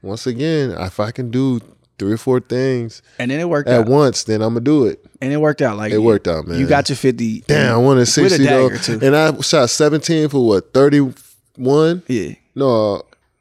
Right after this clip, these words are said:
Speaker 1: fifteen for thirty, I think.
Speaker 2: Nah, it couldn't have been fifteen. It had to be more.
Speaker 1: I was, like, right at fifty percent. I wanted to shoot sixty percent and get, like, six,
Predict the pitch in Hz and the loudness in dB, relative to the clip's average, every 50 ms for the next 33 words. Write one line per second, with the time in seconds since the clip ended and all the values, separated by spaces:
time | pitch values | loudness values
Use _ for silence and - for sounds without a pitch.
0 | _ _ - - - - - - 160 165 165 - 180 175 170 170 - - 156 - | _ _ -18 -14 -12 -10 -4 0 0 0 0 0 -2 -2 -2 -2 -4 -6 -8 -2
1 | - 156 170 175 170 180 180 170 165 165 175 180 190 190 - - _ _ _ - | -2 0 0 0 0 0 -2 -2 -4 -6 -8 -10 -10 -10 -12 -16 _ _ _ -12
2 | 160 143 123 117 110 110 117 - - 165 135 117 107 98 104 - 113 95 - - | -6 -4 -2 0 0 -2 -2 -4 -6 -6 -6 -6 -10 -12 -12 -14 -14 -14 -14 -14
3 | - - - - _ - 123 123 117 110 104 85 131 180 185 170 151 127 113 117 | -16 -18 -20 -20 _ -8 -8 -6 -6 -6 -4 -2 0 0 0 2 0 0 2 2
4 | 127 135 139 135 131 120 - 139 139 - 135 123 127 120 - - 135 120 107 101 | 4 4 4 4 2 0 0 -2 -2 -2 -4 -8 -6 -6 -4 -2 0 0 0 0
5 | 110 120 127 123 110 113 113 - - 110 104 - - 113 117 - - 104 - 113 | 0 0 -2 -2 -4 -6 -8 -6 -6 -6 -6 -6 -4 -6 -6 -6 -8 -12 -12 -12
6 | 107 - 104 101 95 87 92 92 95 90 85 85 82 80 85 - - - 107 - | -12 -8 -6 -6 -6 -6 -6 -6 -6 -6 -4 -6 -6 -6 -6 -8 -8 -10 -10 -12